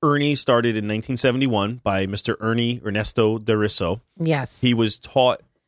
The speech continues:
Speaker 1: by his cousin, Mike. Mike, uh, is, uh, Bonacore, Mike Bonacore. Now,
Speaker 2: Mm-hmm.
Speaker 1: that name goes back to another pizzeria, which goes back to the nineteen forty-one,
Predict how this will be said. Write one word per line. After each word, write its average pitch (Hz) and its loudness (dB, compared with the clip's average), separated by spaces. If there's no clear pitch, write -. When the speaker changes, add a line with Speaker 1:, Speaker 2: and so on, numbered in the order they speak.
Speaker 1:
by 104 2
his 107 -4
cousin, 107 -4
Mike. 127 0
Mike, 120 0
uh, 101 2
is, 98 -4
uh, 101 2
Bonacore, 95 0
Mike 110 -2
Bonacore. 110 -2
Now, 98 2
Speaker 2:
Mm-hmm. 170 0
Speaker 1:
that 139 4
name 107 -4
goes 107 2
back 98 0
to 101 -4
another 131 2
pizzeria, 92 -4
which 90 -8
goes 95 -2
back 92 -2
to - -20
the 98 -2
nineteen 98 -6
forty-one, 95 0